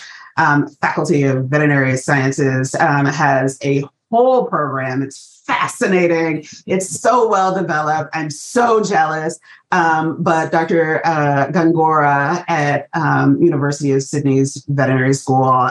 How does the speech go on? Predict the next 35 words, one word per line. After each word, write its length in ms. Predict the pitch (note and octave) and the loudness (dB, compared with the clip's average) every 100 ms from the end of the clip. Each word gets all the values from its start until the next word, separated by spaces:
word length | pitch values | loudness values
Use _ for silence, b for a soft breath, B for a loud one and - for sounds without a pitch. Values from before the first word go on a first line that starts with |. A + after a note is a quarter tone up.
| - | 0
um, 580 | D3 C3+ C3 C3+ C#3 C#3 | 2 2 2 0 -2 -2
leads 360 | D3+ D3 C#3 - | 0 0 0 0
that 240 | B2 - | -2 0
program 600 | E3+ C3 C3 C3 C3 C3+ | 0 0 0 0 2 2
and 160 | C3 D#3+ | 2 0
has 180 | D#3 - | 0 2
just 240 | C3+ C3+ | 0 0
done 220 | C3 C3+ | 0 2
some 200 | C3+ C3+ | 2 2
really 340 | C#3 C#3 C3+ C3+ B B _ | 2 4 2 0 B B _
amazing 600 | E3+ D#3 D#3 D#3+ E3 D3+ | 0 2 2 2 2 2
work. 320 | C#3 C#3+ C#3 - | 2 2 2 0
They 120 | C3 | -2
even 340 | - D3 C3 | 0 0 2
have 300 | C3+ C3 C3+ | 2 0 0
rotations, 1200 | C3 B2+ - E3 E3 E3 D3+ C#3+ C#3+ C#3+ C#3+ - B B B - | 0 -2 0 0 0 0 2 4 4 4 2 -8 B B B 0
um, 680 | E3 D3+ C#3+ C#3 C3+ C#3 C#3 | 2 4 2 2 2 0 0
where 200 | D#3+ C#3+ | -2 0
they 140 | C3 | -2
take 240 | C3 D3 D3 | 0 -2 -2
students, 680 | - D3 C3+ C3+ C#3 C#3+ | -2 0 4 2 0 -4
um, 320 | D#3 C#3+ C#3 C#3 | 0 2 2 2
to 100 | B2+ | 2
the 140 | B2 | 0
outback 720 | D3+ D3 C#3+ C#3+ C#3 C#3 C3+ | 2 0 0 -2 0 0 -2
and 180 | C3 C3 | -2 -2
they 100 | C3 | -4
take 220 | - C#3+ | -4 -6
students 520 | - C3+ C3 C3+ - - | 0 0 2 0 -2 0
to, 380 | C#3+ C3+ C3+ C3 | 2 4 2 0
to 120 | D#3 | 0
go 180 | C3+ B2+ | 2 2
work 340 | C3 C3+ C#3+ | 2 2 0
with 220 | C#3+ B2+ C3 | -2 0 0
Aboriginal, 760 | C#3 C3+ C3+ C#3+ C#3 C3+ C3 | 0 0 0 2 2 2 0